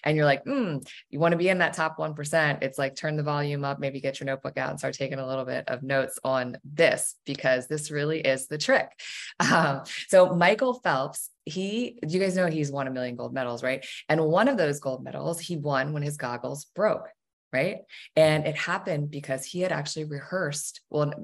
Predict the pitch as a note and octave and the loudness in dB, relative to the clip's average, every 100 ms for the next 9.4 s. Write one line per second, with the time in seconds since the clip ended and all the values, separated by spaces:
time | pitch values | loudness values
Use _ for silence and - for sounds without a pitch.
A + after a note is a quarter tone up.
0 | - C#3+ C3+ D3+ D#3 C#3 C3 A#2+ C#3+ C3+ | -4 -2 -2 -2 -4 -6 -6 -6 -6 -4
1 | D3 C#3 B2+ A#2+ - D3 - - - _ | -4 -4 -4 -4 -2 -2 -2 -12 -18 _
2 | - F#3+ F#3 F3+ F3 F3+ D3 C#3+ C#3+ - | -10 2 4 4 2 -2 -2 -2 -2 -2
3 | - - C#3 C3+ C#3 - - B2+ B2 - | -8 -2 0 0 -4 -10 -6 -6 -6 -10
4 | - - - D3+ D#3 E3 F#3 E3 D#3+ D3+ | -16 -18 -2 2 4 4 4 4 4 4
5 | D3 D3 C#3 C3+ C3+ - D3+ - C#3 C#3 | 0 -6 -6 -6 -8 -8 -8 -6 -4 -2
6 | C3+ - B2+ B2+ B2+ - C3 B2+ B2 B2 | -2 0 0 0 -4 -10 -4 -4 -4 -6
7 | C3 D3 B2+ B2+ C3 C3+ C3+ D#3 D3+ D3 | -4 -2 -2 -4 -4 -6 2 2 2 -2
8 | C3 C#3 C#3+ - C#3+ - A3+ G#3+ D#3+ C#3+ | -2 -2 -2 -4 -8 -2 2 2 2 0
9 | C3+ B2+ B2+ B2+ | -2 -6 -8 -10